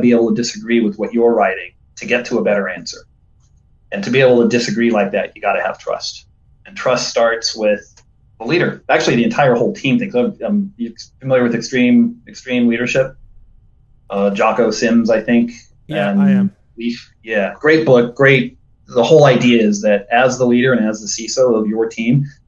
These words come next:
Speaker 1: you are wholly one hundred percent responsible for how your team performs. So I take that upon myself to build that trust.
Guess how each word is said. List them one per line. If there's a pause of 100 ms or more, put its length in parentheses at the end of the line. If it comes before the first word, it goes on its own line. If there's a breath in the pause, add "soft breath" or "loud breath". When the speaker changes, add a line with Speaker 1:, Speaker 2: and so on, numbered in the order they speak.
Speaker 1:
you
are
wholly
one
hundred
percent
responsible
for
how
your
team
performs. (880)
So
I
take
that
upon
myself
to
build
that
trust.